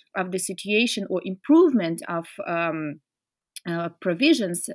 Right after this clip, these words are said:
um, in, uh, of this peaceful, let's say, agreement, they can, it, it is almost impossible from Ukrainian side, because we have already offered something which is taken, like,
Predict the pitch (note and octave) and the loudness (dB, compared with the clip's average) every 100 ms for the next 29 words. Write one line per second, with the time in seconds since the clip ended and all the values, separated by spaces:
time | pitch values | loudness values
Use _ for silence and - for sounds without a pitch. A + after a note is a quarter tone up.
0 | E3+ D#3+ D#3 D3+ D3+ - F3+ E3 D#3+ - | -10 -8 -6 -6 -8 -8 -8 -8 -10 -8
1 | E3 - - D#3 E3 E3 - - _ - | -8 -8 -10 -6 -2 0 0 -2 _ -6
2 | G#3+ G3 - F3 D#3 - - - - - | 0 0 0 0 -2 -4 -18 -20 -20 -20
3 | - _ F3+ F3 - F#3 - F3+ F3+ A3 | -20 _ -4 0 2 2 0 -4 -2 -2
4 | F#3+ E3 E3+ - - F3+ A3 A#3 - - | 0 -2 -4 -6 -8 0 0 0 -4 -6
5 | A3 - - - A#3 A3 _ A#3+ G#3 G#3+ | -6 -6 -16 -8 -6 -6 _ -6 -4 -4
6 | F#3+ - A3+ A3+ G#3+ - G3+ F#3+ C4 D4+ | -4 0 2 2 2 0 -4 -6 0 4
7 | C#4+ F3 D#3+ D3+ - D#3+ D#3 D#3+ D#3+ D3 | 4 4 0 -4 -4 -4 -4 -4 -2 -2
8 | D3 D#3 - F3 F3 F#3 F#3+ C4 C4 F4 | -4 -6 -4 -4 -6 -6 -4 -2 0 0
9 | D#4 D#4 C#4 C4+ B3 B3 - C#4+ D4 C#4+ | 2 2 2 0 0 -2 0 0 2 0
10 | A#3+ - C4+ D#4+ D4+ D4 C4+ B3 A#3 A#3 | 2 2 2 2 2 2 0 -2 -4 -4
11 | A3 - B3 A#3+ A#3+ A3 G#3 G3+ G3+ F#3+ | -4 -2 -2 -2 -2 -4 -4 -4 -2 -4
12 | F3+ | -4